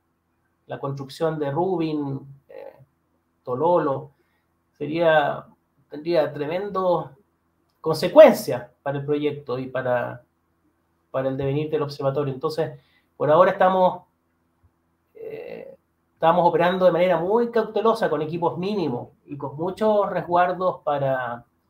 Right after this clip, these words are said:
prevenir la, la, el contagio de, de covid en el cerro. Entonces, por ejemplo, yo estuve esta semana, eh, in-,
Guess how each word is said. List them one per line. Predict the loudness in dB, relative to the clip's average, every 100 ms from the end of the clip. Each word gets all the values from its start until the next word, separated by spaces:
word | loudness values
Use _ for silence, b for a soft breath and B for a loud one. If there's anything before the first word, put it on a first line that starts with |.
| _ _
prevenir | -8 -4 -2 -2 -2 -4 -8 -16 _
la, | -4 -2 -2 -4 -8 -14 -18 _ _ _ _ _
la, | -12 -10 -8 -12 -14
el | -14
contagio | -8 0 0 0 -4 -8 -10 -14
de, | -10 -10 -10 -14
de | -10
covid | 0 0 0
en | -4
el | -8 -6
cerro. | -6 -6
Entonces, | -8 -10 -8 -8 -10 _ _
por | -12
ejemplo, | -6 -2 0
yo | 0
estuve | 2 2 4 2
esta | 0
semana, | -6 0 0 2 0 0 _ _ _ _ _ _ _ _
eh, | -12 -10 -8 -8 -8 -6
in-, | -8 -10